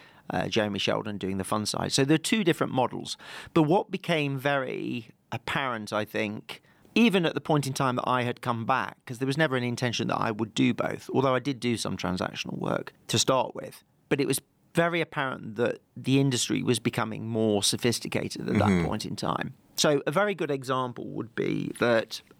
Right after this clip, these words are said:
Speaker 1: side letters, for instance. Side letters,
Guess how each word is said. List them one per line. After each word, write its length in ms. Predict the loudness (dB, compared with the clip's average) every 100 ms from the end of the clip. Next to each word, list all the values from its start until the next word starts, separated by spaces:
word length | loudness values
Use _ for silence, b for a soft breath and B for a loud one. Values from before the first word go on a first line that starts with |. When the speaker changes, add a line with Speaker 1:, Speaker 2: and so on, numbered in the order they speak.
| -2
Speaker 1:
side 340 | 2 4 2
letters, 320 | 0 -6 -8 -14
for 140 | -14
instance. 560 | -14 -12 -12 -12 -14 B B B B
Side 400 | 0 2 2 2
letters, 720 | 0 0 -4 -2 -2 -4 -8